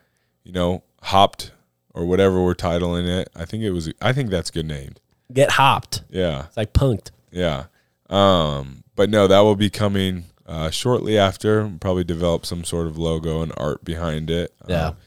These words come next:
Speaker 1: and have fun with that one as well. You know, it's, it will be a short, probably, like, thirty, forty-five minute type vibe, whatever is really going on. Um, but no, really excited for where this is going. Um,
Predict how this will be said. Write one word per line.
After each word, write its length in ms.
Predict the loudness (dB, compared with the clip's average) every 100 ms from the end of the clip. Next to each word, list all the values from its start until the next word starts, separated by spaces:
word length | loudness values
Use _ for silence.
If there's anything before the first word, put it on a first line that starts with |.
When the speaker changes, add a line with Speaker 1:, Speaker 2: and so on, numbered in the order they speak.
| _ _ _ _ -2
Speaker 1:
and 120 | 2
have 200 | 4 4
fun 180 | 0 0
with 120 | 4
that 180 | 4 4
one 140 | 4
as 180 | 2 6
well. 200 | 6 6
You 100 | 4
know, 340 | 0 -2 -4 -4
it's, 280 | -6 -6 0
it 60 | 4
will 100 | 6
be 140 | 6
a 100 | 4
short, 440 | 4 2 4 4 2
probably, 200 | 2 2
like, 200 | 0 -2
thirty, 360 | -2 0 0 -2
forty-five 520 | -2 -4 -2 -2 -2
minute 260 | -2 -4
type 260 | -2 -2 -2
vibe, 300 | 0 0 0
whatever 460 | 0 -2 -2 -6 -8 _ _ _ _
is 140 | -8 0
really 220 | 2 2
going 300 | 0 -2 0
on. 360 | 0 0 0 -4 -12 _
Um, 440 | -12 -10 -8 -10 -16 _ _ _ _ _ _ _ _ _
but 140 | -6
no, 340 | 0 2 2 -2 _ _ _
really 260 | 2 4 2
excited 520 | 2 2 4 2 -2
for 400 | -2 0 0 -4
where 260 | -10 0 2
this 260 | 2 0 0
is 160 | -4
going. 640 | -2 -2 0 0 -2 -6 -12 -10
Um, 520 | -6 -4 -6 -8